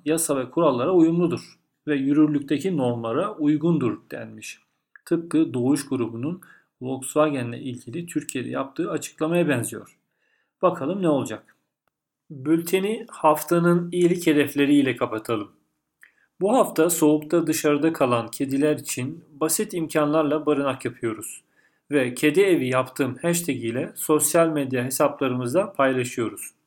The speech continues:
İkinci iyiliğimiz ise telefon rehberimizi karıştırıp uzun zamandır konuşmadığımız tanıdıklarımızı arıyor, hal hatır soruyor, halleşiyor ve eski dostlarımı aradım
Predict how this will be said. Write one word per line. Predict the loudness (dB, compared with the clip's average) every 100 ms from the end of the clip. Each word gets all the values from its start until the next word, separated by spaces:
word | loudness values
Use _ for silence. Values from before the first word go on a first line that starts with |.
| _ _ _ _ _ _
İkinci | -12 -6 -4 -4 -2
iyiliğimiz | 0 2 2 0 -2 -2
ise | -2 -2 -4 -8 _ _ _
telefon | 0 2 4 2 2
rehberimizi | 0 0 0 -2 -6 -4
karıştırıp | -4 -4 -4 -8 -10 -14 _ _ _ _ _
uzun | 0 2 2 4
zamandır | 4 4 0 -4 -10
konuşmadığımız | -8 -6 -4 -4 -4 -2 -4 -8 -8
tanıdıklarımızı | -6 -4 -4 -2 -2 -2 -6 -6
arıyor, | -2 0 0 -4 -14 _ _ _
hal | -4 -2
hatır | -2 0 0
soruyor, | 2 2 4 4 2
halleşiyor | 0 0 2 2 0 0 2 2 0
ve | 0 -2 -6
eski | -6 -6 -2
dostlarımı | -2 -2 -2 -4 -4 -8 -10 -4
aradım | -2 0 -2 -6